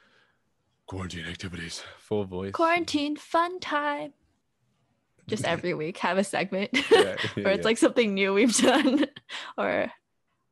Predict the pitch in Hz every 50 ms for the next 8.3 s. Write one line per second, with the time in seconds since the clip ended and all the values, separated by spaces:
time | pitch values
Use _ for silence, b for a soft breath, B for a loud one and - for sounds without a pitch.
0 | _ - - 208 - - 185 - - - 175 - - - - _ _ _ _ _
1 | _ _ _ _ _ - - 208 - - - - - 67 - - 226 233 226 _
2 | _ _ _ - - 220 233 226 220 208 190 196 - - - - - - - -
3 | - - _ _ _ _ _ _ _ _ _ _ _ _ _ _ _ _ _ _
4 | _ _ _ _ _ _ _ _ _ _ _ _ _ _ _ _ _ _ _ _
5 | _ _ _ _ _ _ _ _ _ _ _ _ _ _ _ _ _ _ _ _
6 | _ _ _ _ _ _ _ _ _ _ _ _ _ _ _ _ _ _ - 202
7 | 190 190 185 190 180 190 - - 220 - 214 214 - - 196 - - 175 202 -
8 | - - 208 220 - _